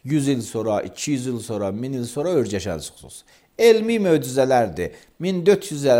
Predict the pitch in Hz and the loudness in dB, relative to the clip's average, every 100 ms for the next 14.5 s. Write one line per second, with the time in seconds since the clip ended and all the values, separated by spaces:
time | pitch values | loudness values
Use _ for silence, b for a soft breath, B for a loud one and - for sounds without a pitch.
0 | 117 117 131 120 101 82 80 78 73 - | 4 4 0 0 0 -4 -6 -10 -14 -16
1 | b b - 135 143 156 143 139 151 139 | b b -8 -2 0 2 2 2 0 -2
2 | 107 147 147 - B B 147 139 123 123 | -2 0 0 -2 B B -2 0 -2 -4
3 | - - 117 156 165 151 104 80 85 76 | -4 -4 -4 -4 -6 -4 -4 -4 -6 -6
4 | 76 - 113 135 143 147 143 143 127 117 | -10 -10 -6 -4 -2 -2 -2 0 -2 -2
5 | 110 104 - - _ _ b b b b | -8 -10 -14 -20 _ _ b b b b
6 | b - 190 247 240 269 - 202 180 160 | b -8 -2 -2 -2 -4 -4 -2 -2 0
7 | 135 123 127 123 120 - 170 185 180 190 | -2 0 -2 -4 -6 -4 -4 -2 -2 -4
8 | 185 B 131 139 180 - - _ 95 98 | -8 B -6 -2 -2 -2 -12 _ -4 0
9 | 95 101 131 165 170 - 180 185 - B | 0 -2 -2 -2 -2 0 0 0 -8 B
10 | B 120 135 143 143 - - - 139 143 | B 4 4 4 -2 -8 -12 -6 -6 -6
11 | 139 120 104 87 90 113 98 - b b | -8 -6 -4 -2 -2 -2 -6 -10 b b
12 | b - 104 110 104 117 117 127 80 101 | b -14 -6 -2 0 0 -2 -4 -4 -6
13 | 92 110 123 196 175 B B B _ 143 | -4 -4 0 -2 -2 B B B _ -2
14 | 160 185 190 208 | -2 -2 -6 -8